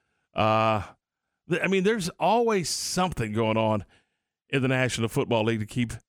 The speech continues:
to keep the N F L re-, uh, relevant year round. I mean, they're, you know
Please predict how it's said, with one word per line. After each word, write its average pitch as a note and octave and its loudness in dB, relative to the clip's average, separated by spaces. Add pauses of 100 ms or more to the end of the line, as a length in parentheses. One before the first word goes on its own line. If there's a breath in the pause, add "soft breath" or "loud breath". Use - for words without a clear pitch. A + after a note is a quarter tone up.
(140)
to A#2 -8
keep B2+ -2
the A#2+ 0
N A#2 0
F A2+ -2
L A2 2
re-, G#2+ 0 (460)
uh, G#2+ 2
relevant A2+ 0 (920)
year B2 2
round. G#2 -2 (120)
I A#2+ -2
mean, A#2 0
they're, D3+ 0 (180)
you C3 -2
know F2+ -2